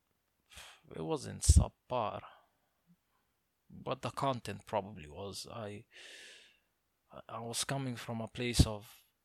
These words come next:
anger, from a place of frustration, you know, and it really came through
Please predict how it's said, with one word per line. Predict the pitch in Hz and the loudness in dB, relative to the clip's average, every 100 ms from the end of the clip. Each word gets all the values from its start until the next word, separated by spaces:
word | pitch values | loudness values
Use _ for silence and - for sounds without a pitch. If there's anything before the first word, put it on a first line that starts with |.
| _ - | _ -2
anger, | 117 113 98 98 - - - _ - | -2 -2 -4 -8 -8 -14 -20 _ -12
from | 107 | -8
a | 107 | -8
place | - 117 113 | -6 -6 -4
of | 104 | -6
frustration, | - 107 101 - 120 113 - 104 107 - _ _ _ _ _ _ _ _ _ _ _ _ _ _ _ - | -6 -6 -6 -6 -4 -2 -2 -4 -8 -18 _ _ _ _ _ _ _ _ _ _ _ _ _ _ _ -8
you | 110 | -6
know, | 110 113 - _ _ _ _ _ - - _ _ | -4 -4 -6 _ _ _ _ _ -20 -20 _ _
and | 120 117 110 104 95 - _ _ | -4 -2 -2 -4 -6 -16 _ _
it | 127 | -6
really | 127 131 120 | -2 -2 -2
came | - 123 117 | 0 -2 -2
through | - 117 107 | -6 -6 -6